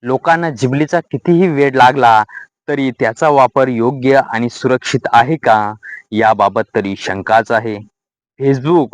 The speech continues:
WhatsApp, Insta या प्रसार माध्यमातून लोक त्यांचे फोटो कितीतरी शेअर करत आहेत. तर मंडळी, सावध राहा, जागरूक राहा,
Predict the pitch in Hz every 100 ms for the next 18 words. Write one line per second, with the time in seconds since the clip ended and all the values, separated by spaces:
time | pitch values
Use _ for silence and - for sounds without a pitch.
0 | 120 131 - 190 160 - 131 151 - 170
1 | 135 131 120 127 - 160 147 123 123 151
2 | 139 131 131 123 123 - 123 127 147 -
3 | 127 120 107 - - - _ 156 190 180
4 | 170 147 127 - 139 135 127 123 117 120
5 | 120 - _ _ _ _ _ _ 107 107
6 | 110 120 104 98 92 _ _ - 135 110
7 | 117 107 101 92 85 - _ 113 135 139
8 | 151 156 143 123 98